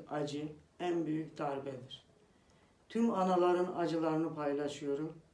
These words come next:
Aramızda olmayanlara ve bugün onlar halen evlatlarının yolunu bekleyen analarımız, etrafımızdaki tüm insanlara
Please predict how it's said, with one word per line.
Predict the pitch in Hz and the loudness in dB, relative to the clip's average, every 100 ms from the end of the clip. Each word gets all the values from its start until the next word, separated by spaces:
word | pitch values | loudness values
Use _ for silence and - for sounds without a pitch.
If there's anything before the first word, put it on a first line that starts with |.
| _ - - - | _ -20 -20 -4
Aramızda | 160 165 165 151 160 165 | 2 2 2 0 -2 0
olmayanlara | 175 170 165 156 147 139 135 135 - - - _ _ _ _ - | 4 6 6 2 0 -2 -4 -8 -12 -20 -20 _ _ _ _ -2
ve | 156 151 | 0 0
bugün | 185 170 160 160 - _ _ _ _ _ - | 0 0 0 -2 -14 _ _ _ _ _ 0
onlar | 175 185 175 170 - - _ _ _ _ _ _ _ | 2 4 2 0 -4 -16 _ _ _ _ _ _ _
halen | - 180 180 165 160 160 - - _ _ _ _ _ _ - | 4 8 8 8 4 0 -4 -16 _ _ _ _ _ _ -4
evlatlarının | 170 165 170 165 175 165 170 165 165 - - | 0 4 4 2 0 2 2 0 -2 -12 -6
yolunu | 147 156 160 160 | 0 2 2 0
bekleyen | 151 143 143 143 143 - | 0 -4 -4 -4 -4 -4
analarımız, | 135 143 139 135 135 131 131 - _ _ _ - | -4 -2 -2 -2 -4 -8 -14 -20 _ _ _ -4
etrafımızdaki | 185 185 202 185 202 185 185 175 - 180 | -2 0 0 0 -2 -2 -2 -2 -6 -10
tüm | - 196 | -6 -2
insanlara | 170 160 151 151 147 147 143 | 0 0 0 -2 -2 -2 -2